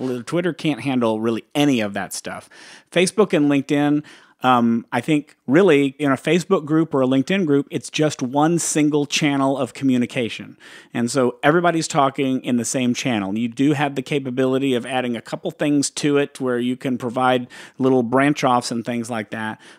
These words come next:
But again, it's just one channel of communication. Blogs tend to be one channel of communication. Now, if you have a whole network of blogs that you can link to and maybe have an aggregate page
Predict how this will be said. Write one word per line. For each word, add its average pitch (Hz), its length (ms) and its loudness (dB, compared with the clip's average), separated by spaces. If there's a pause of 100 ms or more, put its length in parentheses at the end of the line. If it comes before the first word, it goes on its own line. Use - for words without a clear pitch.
But 123 160 2
again, 123 380 0
it's - 180 -4
just 135 320 -4
one 127 440 2
channel 131 380 0
of 117 120 -2
communication. 113 720 -4
Blogs 139 600 4 (400)
tend 165 280 2
to 156 80 -2
be 143 160 6
one 135 320 4
channel 135 380 2
of 117 100 -2
communication. 117 720 -2
Now, 107 120 -4
if 101 120 -8
you 117 60 -4
have 123 140 -4
a 110 40 -2
whole 131 220 -2
network 160 400 0
of 135 80 -4
blogs 139 380 2
that 117 100 -10
you 117 100 -4
can 117 220 -6
link 147 200 -2
to 139 200 0
and 120 100 2
maybe 123 220 0
have 117 180 -2
an 120 120 -4
aggregate 131 520 0
page 135 460 -4